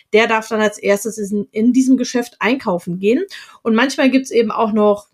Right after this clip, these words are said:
Zusatzaktionen, die ich dann machen kann, wenn ich der Erste bin. Ich kann dann allen alles wegnehmen. Das heißt, die, die hinter mir sind, gehen einfach leer aus. Dann ist der Laden eben ausverkauft. Oder ich kann sagen, "Ach, ich nehme nicht alles, aber dafür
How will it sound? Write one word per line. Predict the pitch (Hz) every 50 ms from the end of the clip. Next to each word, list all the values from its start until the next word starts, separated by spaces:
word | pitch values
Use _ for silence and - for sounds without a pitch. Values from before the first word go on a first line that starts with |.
| _ _ _
Zusatzaktionen, | - - 247 269 254 226 - - 220 - - - - 226 233 233 220 202
die | 208
ich | 208 190
dann | - 208 196
machen | 190 185 190 208 226
kann, | - 202 202 202 202
wenn | 202 196
ich | 208 208 -
der | - 147
Erste | 147 180 202 - - 208
bin. | 185 202 208 208 208
Ich | 175 180 - -
kann | - 247 254
dann | 262 262 254 262 254 - - - - - - _ _ _ _ _ -
allen | - 208 220 240 254 262 262 262 - _ -
alles | - 220 214 196 - 226
wegnehmen. | 262 277 277 - 311 302 311 311 311 320 339 320 -
Das | 220 202 -
heißt, | 220 214 214 214 -
die, | 240 233
die | 202 220 214 208
hinter | 196 214 240 240 254
mir | 233 226 214
sind, | 208 226 220 226 214 220
gehen | 214 202 -
einfach | - - 180 190 180
leer | - 208 214 262 269 226
aus. | 240 240 262 262
Dann | - 214 190
ist | - 151 -
der | 208 185
Laden | 185 185 190 208 208
eben | - - 190 185
ausverkauft. | - - 247 262 262 262 254 262 - 240 240 240 233 -
Oder | - 285 302 294
ich | 262 269
kann | - 262 247
sagen, | 254 247 240 -
"Ach, | - 247
ich | 262 269 262 -
nehme | 254 247 233
nicht | 220 202 - -
alles, | - 220 277 349 359 -
aber | - - 247 247
dafür | 247 240 240 233 - 269 262 247 247